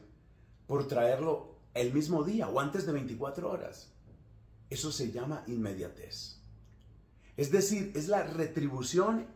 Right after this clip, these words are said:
inmediata. Es obtener lo que quieres cuando tú lo quieres. Por no hablar de lo que sucede en las comidas.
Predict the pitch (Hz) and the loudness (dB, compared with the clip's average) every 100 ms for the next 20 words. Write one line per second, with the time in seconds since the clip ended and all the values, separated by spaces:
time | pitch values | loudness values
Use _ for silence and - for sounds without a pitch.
0 | - 185 165 147 127 110 101 - - - | 0 4 4 4 2 2 2 -4 -16 -20
1 | - - - - - - - - 147 226 | -20 -20 -20 -20 -20 -20 -8 0 4 4
2 | - 165 175 190 - 143 123 175 190 202 | 6 4 4 2 -2 -4 -4 2 2 2
3 | - 135 113 107 131 123 120 107 - - | -2 -4 -4 -4 -2 -2 0 0 -2 -8
4 | - - - - - - - - - - | -14 -16 -20 -20 -20 -20 -20 -20 -20 -20
5 | - - - - - - - - 143 147 | -20 -20 -20 -20 -20 -20 -20 2 6 8
6 | 185 214 175 165 170 131 110 101 101 113 | 10 10 10 8 6 0 0 -4 -2 0
7 | 113 117 - - 95 151 - - - | 0 0 -4 -6 -2 0 2 -2 -6